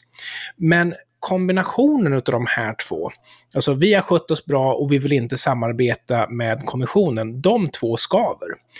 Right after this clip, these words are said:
Om det är så att man erkänner, okej, det här gick inte så bra som vi hade hoppats, då är det ganska naturligt att man inte heller vill <laughs> samarbeta med kommissionen, för de har ju redan erkänt.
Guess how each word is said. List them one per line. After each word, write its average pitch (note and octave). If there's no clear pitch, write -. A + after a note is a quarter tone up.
Om D#3
det F3+
är F3
så E3
att E3+
man E3+
erkänner, F#3
okej, E3
det D3+
här D#3
gick D3
inte B2+
så B2
bra A#2
som A#2
vi A2+
hade A#2+
hoppats, -
då F#3+
är F3
det D#3+
ganska D#3
naturligt D3
att A#2+
man C3
inte B2+
heller B2+
vill B2+
<laughs> -
samarbeta C3+
med B2+
kommissionen, C#3
för -
de E3
har A3
ju G3
redan C3+
erkänt. C#3+